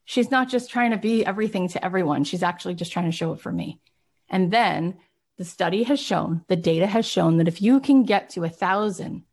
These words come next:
a thousand people, you just sit back and watch them come. You don't have to do any kind of marketing. That's why I don't have any Facebook ads running other than the fact that sometimes when we do a challenge,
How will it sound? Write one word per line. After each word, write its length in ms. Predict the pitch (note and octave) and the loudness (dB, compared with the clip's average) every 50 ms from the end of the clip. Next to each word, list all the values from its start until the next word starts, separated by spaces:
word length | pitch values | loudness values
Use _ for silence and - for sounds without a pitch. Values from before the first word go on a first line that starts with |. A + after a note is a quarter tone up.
| _ - - | _ -10 -10
a 40 | |
thousand 1000 | A3 - _ - - F3 E3+ A#3 B3 B3 B3 B3 A#3 G3+ G3 F3 E3 D#3+ D#3+ E3+ E3+ _ _ _ _ _ _ _ _ _ _ _ _ _ _ _ - | -10 -10 _ -8 -4 0 0 2 2 2 2 0 0 0 -2 -4 -2 -2 -2 -4 -6 _ _ _ _ _ _ _ _ _ _ _ _ _ _ _ -2
people, 500 | - C4 B3+ B3+ B3 G#3+ - - - _ _ _ _ _ _ _ _ _ _ _ _ _ _ _ _ _ _ _ _ _ _ _ | 0 0 0 0 -2 -6 -6 -8 -16 _ _ _ _ _ _ _ _ _ _ _ _ _ _ _ _ _ _ _ _ _ _ _
you 120 | - A#3+ C4 | 0 0 2
just 220 | C#4 C#4+ C#4 - | 2 0 0 0
sit 180 | - C#4 C#4 - | -2 -2 0 2
back 220 | C4 B3 B3 B3+ | 0 0 0 -2
and 140 | A#3 G3+ G3 | -2 -2 0
watch 240 | A3 B3 B3 - - | 0 -2 -2 -2 0
them 140 | C4 A#3+ | 2 2
come. 320 | A#3 - B3 A#3 F3 D3+ - - _ _ _ _ _ _ _ _ _ _ _ _ _ _ _ _ _ - | 2 2 0 0 0 -2 -4 -8 _ _ _ _ _ _ _ _ _ _ _ _ _ _ _ _ _ -4
You 100 | G3 G3+ | -2 0
don't 120 | A3 G#3+ | 0 2
have 200 | F#3 - F3+ - | 0 0 -4 -4
to 100 | - G3+ | -6 -4
do 160 | F3+ F#3+ G3 | 0 2 2
any 160 | F#3+ F#3 F#3+ | 2 2 0
kind 180 | F#3 F#3 F#3 F3+ | 0 0 0 0
of 60 | F3+ | 0
marketing. 460 | E3+ D3+ C#3+ D3 - D3 C#3+ - - | 0 0 -2 -2 -2 -2 -2 0 0
That's 200 | D#3 F#3 G#3 - | -2 -2 -2 0
why 160 | - A3+ A3 - | 0 0 0 2
I 120 | - G#3 | 0 0
don't 160 | A#3 B3 A#3+ | -2 -2 -4
have 220 | A3+ C4+ C#4 B3 A#3+ | -2 -4 -4 -2 -2
any 140 | A3+ G#3+ | -2 -4
Facebook 440 | G#3 - C#4 D4+ D#4 - - A3 - | -2 0 0 0 0 0 -2 -2 0
ads 260 | E3 E3+ E3+ F3 F#3 | 0 -2 -2 -4 -4
running 300 | F3 E3+ D#3+ D#3+ D#3+ D#3 | -2 0 0 2 2 2
other 220 | - G3 G#3 G#3+ G#3+ | 0 0 0 0 0
than 80 | G#3 | 2
the 160 | G#3 F#3+ F#3 - | 2 0 0 0
fact 280 | - F3 F3+ F3 - | -2 -2 -2 -2 -2
that 200 | F#3 F3 E3+ - | -2 -4 -2 -2
sometimes 360 | - G#3 G3 G3 G#3 G#3 G3+ | -4 -2 -2 0 0 0 0
when 120 | F#3+ E3+ F3 | 0 0 0
we 100 | F3 E3+ | 0 0
do 160 | E3 F#3 E3 | 0 0 0
a 60 | E3 | 0
challenge, 580 | E3 - - C#4+ D4 G#3+ E3 D#3+ E3 E3+ E3 | 0 0 0 0 2 2 2 2 2 2 0